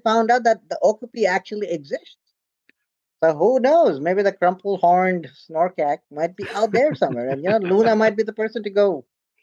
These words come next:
discover it. But, but having said that, I also think that if Luna were, we have people like Luna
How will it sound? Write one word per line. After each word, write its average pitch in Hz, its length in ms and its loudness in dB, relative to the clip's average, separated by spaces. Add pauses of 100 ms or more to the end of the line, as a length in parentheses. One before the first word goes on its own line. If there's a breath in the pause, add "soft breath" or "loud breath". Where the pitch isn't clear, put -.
discover 214 600 0
it. 107 220 -4 (800)
But, 196 200 -2
but 240 120 0
having 254 340 0
said 240 380 -2
that, 135 280 -8 (540)
I 180 160 4
also 214 320 2 (120)
think 208 340 0
that 185 180 2
if 180 100 -2 (120)
Luna 208 420 0
were, 185 600 2 (440)
we 180 120 0
have 311 200 2
people 262 240 -4
like 233 160 0
Luna 196 320 0